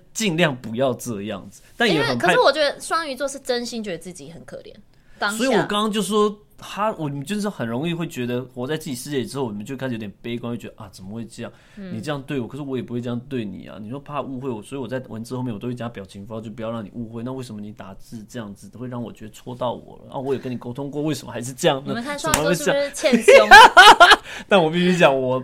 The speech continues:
Speaker 1: 们双鱼，我这只双鱼可能偏 M 啦。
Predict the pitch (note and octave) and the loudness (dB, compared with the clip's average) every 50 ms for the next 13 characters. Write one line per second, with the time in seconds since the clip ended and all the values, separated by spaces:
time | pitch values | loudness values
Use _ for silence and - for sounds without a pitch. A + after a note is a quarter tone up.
0 | B2+ - C#3+ C#3+ C#3+ C#3+ - - G3+ A3 A#3 F3+ D3+ - - _ - - - - | -6 -6 -4 -4 -4 -4 -2 -2 -2 -2 -2 -2 -6 -8 -12 _ -20 -20 -20 -20
1 | - - _ _ - D3 C#3+ D3 D3 - C4+ C4 B3 C4 A#3+ - A#3 G#3+ G3+ F#3 | -20 -20 _ _ -4 0 2 4 4 4 2 0 0 -2 -2 2 4 4 4 4
2 | E3 - - B2 G#2+ G#2 A2 A2+ - B2+ B2 B2+ B2+ C3 B2+ G#2+ F#2+ B1+ - - | 2 0 -4 -8 -8 -8 -10 -10 -8 -8 -8 -6 -6 -8 -10 -10 -10 -12 -16 -20